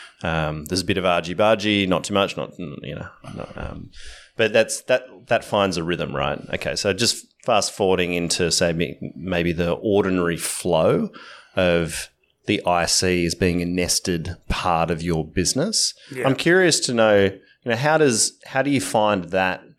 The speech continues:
Speaker 1: component interfaces with the other advisors who aren't on there? Um, how do,
Speaker 2: Yeah.
Speaker 1: what does that look like, and how does that work? And
Speaker 2: Well, from,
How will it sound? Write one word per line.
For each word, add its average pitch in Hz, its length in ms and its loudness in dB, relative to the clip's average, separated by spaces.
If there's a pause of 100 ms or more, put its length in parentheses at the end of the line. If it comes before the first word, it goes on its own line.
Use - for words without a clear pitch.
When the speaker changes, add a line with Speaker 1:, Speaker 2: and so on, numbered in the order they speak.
(140)
Speaker 1:
component 85 840 -2 (240)
interfaces 78 1040 -2 (380)
with 85 600 0 (220)
the 101 120 0
other 101 220 2
advisors 85 520 0
who 95 280 0
aren't 85 340 0 (100)
on 85 200 0
there? - 300 -6 (460)
Um, 80 460 -8
how 120 160 -2
do, 117 60 -2
Speaker 2:
Yeah. 107 60 -6 (200)
Speaker 1:
what 135 120 0
does 120 100 -4
that 113 180 4
look 104 160 0
like, 98 320 4
and 92 100 -4
how 110 120 0
does 92 100 -4
that 82 160 -2
work? 87 420 2
And 78 400 -10
Speaker 2:
Well, 156 340 0
from, 196 420 0